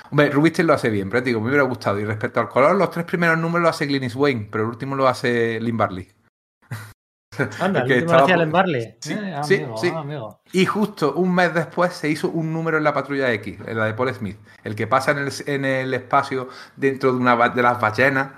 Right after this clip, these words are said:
Speaker 1: que, voladoras estas espaciales, que además hizo una cosa que ya cuando lo vi la primera vez me flipó. O sea, o sea, el talento que tenía Lynn Barley para el color. Imitar con las técnicas de la época, que por cierto tenemos en nuestro canal de,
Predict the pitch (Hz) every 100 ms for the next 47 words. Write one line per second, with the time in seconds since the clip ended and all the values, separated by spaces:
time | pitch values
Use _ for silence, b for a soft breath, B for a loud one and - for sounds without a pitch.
0 | - - 123 120 117 120 113 123 120 117
1 | 113 117 110 117 107 135 180 202 B B
2 | - _ - 120 110 139 143 151 165 147
3 | 143 147 143 135 143 143 139 139 131 143
4 | 147 - 113 120 113 107 95 - - -
5 | 113 107 92 117 143 196 143 92 104 147
6 | 127 110 113 113 113 113 110 107 110 95
7 | - B _ - 147 131 123 156 151 -
8 | 113 104 107 180 202 190 160 135 139 139
9 | 113 127 - - _ - 98 107 117 110
10 | 110 107 110 107 110 107 113 110 107 104
11 | 104 107